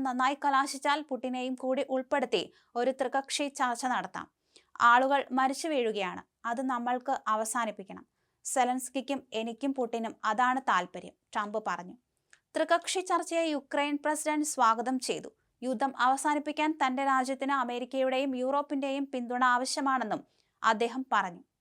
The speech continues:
യുക്രൈനിലെ സമാധാനം എന്നാൽ യൂറോപ്പിന് മുഴുവനായുള്ള സമാധാനമാണെന്നും ശക്തി ഉപയോഗിച്ച്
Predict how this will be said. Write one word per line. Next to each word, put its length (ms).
യുക്രൈനിലെ 440
സമാധാനം 540
എന്നാൽ 240
യൂറോപ്പിന് 520
മുഴുവനായുള്ള 680
സമാധാനമാണെന്നും 960
ശക്തി 380
ഉപയോഗിച്ച് 420